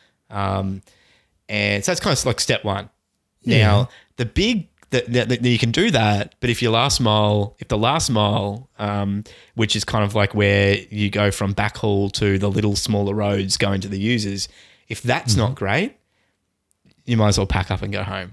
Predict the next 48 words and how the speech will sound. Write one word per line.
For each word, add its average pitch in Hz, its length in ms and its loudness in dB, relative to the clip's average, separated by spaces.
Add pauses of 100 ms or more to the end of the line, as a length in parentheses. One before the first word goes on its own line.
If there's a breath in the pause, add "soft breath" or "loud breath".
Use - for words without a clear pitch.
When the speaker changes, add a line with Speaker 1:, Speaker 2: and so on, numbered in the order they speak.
Speaker 1:
Like, 110 120 -6
it, 107 120 -4
it 113 100 -6
just 147 140 4
Speaker 2:
Mm-hmm. 92 80 4
Speaker 1:
doesn't, 104 320 0
it, - 140 -10
it, 110 220 -4
it, 110 140 -10
that, 117 380 -6
because 117 300 2 (320 loud breath)
most 123 260 0
of 139 60 2
the 117 100 0
time, 101 300 2
particularly 101 400 -2
on 98 60 2
networks 101 340 -2
like 98 120 -2
the 101 120 -2
N 95 80 -2
B 98 80 0
N, 95 160 0
that's - 260 -4
where 113 120 2
Speaker 2:
Yep, 98 40 0
Speaker 1:
the 95 60 0
Speaker 2:
yep, 98 180 -2
Speaker 1:
disconnect 98 280 0
Speaker 2:
yep, 95 120 0
Speaker 1:
is. 95 120 -2
Speaker 2:
yep, 95 40 2
Speaker 1:
That's 107 160 0
where 107 100 -2
things 101 200 -4
Speaker 2:
yep. 98 100 -2
Speaker 1:
go 98 80 -10
wrong. 101 220 -14 (280 loud breath)
Speaker 2:
How, 208 640 -4 (140)
how 151 220 -4
is 175 120 -2
One 120 180 4
Code 98 220 0
solving 101 640 0
the 87 100 -4
last 87 320 -2
mile 80 280 -4
issue? - 240 -4